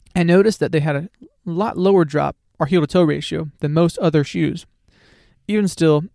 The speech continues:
I would eventually get a common runner's injury like runner's knee or lower back pain. I started to rethink my footwear and wanted to escape the flashy colors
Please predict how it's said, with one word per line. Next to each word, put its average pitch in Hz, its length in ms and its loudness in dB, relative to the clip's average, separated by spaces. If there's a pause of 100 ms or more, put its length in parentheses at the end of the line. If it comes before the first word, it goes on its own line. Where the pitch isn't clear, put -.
I 147 40 0
would 156 80 4
eventually 175 340 -2
get 160 140 -2
a - 20 -6
common 185 320 0
runner's 156 260 0
injury 147 300 0
like 139 200 -4
runner's 165 260 -2
knee 143 220 -2
or 330 140 -8
lower 156 180 4
back 165 220 -4
pain. 131 240 -12 (880)
I - 40 -12
started 226 280 4
to - 80 -2
rethink 175 260 -2
my 160 120 -2
footwear 156 420 -4 (160)
and 160 120 0
wanted 185 200 2
to - 60 0
escape 160 320 -2
the 147 80 -4
flashy 160 320 -6
colors 165 460 0